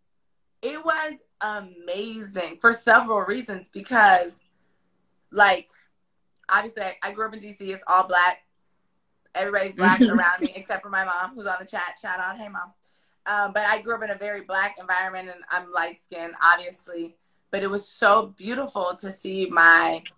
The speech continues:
Speaker 1: brown-skinned sisters and brothers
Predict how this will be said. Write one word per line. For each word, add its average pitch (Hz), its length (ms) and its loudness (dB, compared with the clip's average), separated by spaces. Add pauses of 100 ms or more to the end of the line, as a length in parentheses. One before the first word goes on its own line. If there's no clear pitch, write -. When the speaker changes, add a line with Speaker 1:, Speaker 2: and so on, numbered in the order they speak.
(420)
Speaker 1:
brown-skinned 202 1000 0
sisters 185 480 -12
and 170 160 -4
brothers 175 540 4